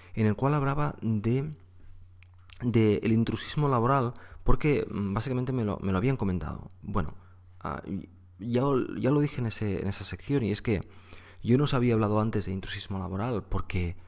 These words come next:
realmente ni había pensado en él. Yo creo que mucha gente puede pensar que yo mismo soy un intruso laboral porque llevo, no llevo tanto tiempo en esto de, de, de Cocoa. Pero simplemente quería decir que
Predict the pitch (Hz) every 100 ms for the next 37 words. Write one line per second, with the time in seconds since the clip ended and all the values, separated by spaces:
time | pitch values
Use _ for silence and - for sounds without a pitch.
0 | - - - 98 107 123 123 101 107 113
1 | 87 - 90 87 90 78 - - - -
2 | - - - - 120 107 117 113 120 127
3 | 113 117 110 107 101 - 113 - 92 104
4 | 143 135 143 110 98 117 113 107 101 120
5 | - 92 92 95 120 - 104 95 92 101
6 | 107 - - - 98 120 120 117 98 98
7 | 135 120 95 92 - 87 85 - - 85
8 | 82 82 80 - - - - - 90 90
9 | 98 95 80 - - - - - - -
10 | - - - - - - - 110 107 98
11 | 156 175 180 - 151 143 - 156 - 117
12 | 92